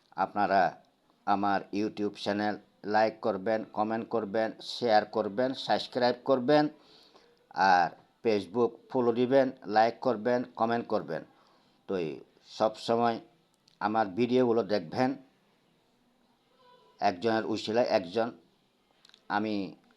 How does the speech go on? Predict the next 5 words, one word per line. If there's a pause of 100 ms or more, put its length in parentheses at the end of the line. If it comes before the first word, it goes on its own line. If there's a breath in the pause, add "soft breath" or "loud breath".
(560)
আপনাদের
সবাইকে
আমি (880)
দোয়া
করি,